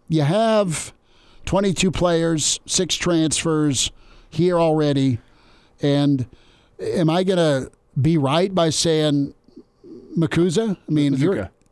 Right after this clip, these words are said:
Speaker 1: Mazuka. I, I will get that right, uh, by spring game. Mazuka,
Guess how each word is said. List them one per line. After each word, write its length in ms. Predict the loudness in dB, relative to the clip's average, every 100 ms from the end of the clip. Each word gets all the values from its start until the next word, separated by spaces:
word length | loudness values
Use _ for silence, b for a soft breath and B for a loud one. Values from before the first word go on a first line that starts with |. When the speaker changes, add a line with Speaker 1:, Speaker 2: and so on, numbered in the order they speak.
| -16
Speaker 1:
Mazuka. 1080 | -4 0 2 2 2 0 0 0 0 -2 -2
I, 40 |
I 40 |
will 120 | 0 0
get 180 | 0
that 180 | -2 -2
right, 280 | 0 0 -2 -2
uh, 200 | 0 0
by 300 | 2 0 -2 -6 _ -14
spring 300 | -4 -2 0
game. 220 | 0 -2 -6 _ _ _ _ _ _
Mazuka, 640 | -2 0 2 0 2 0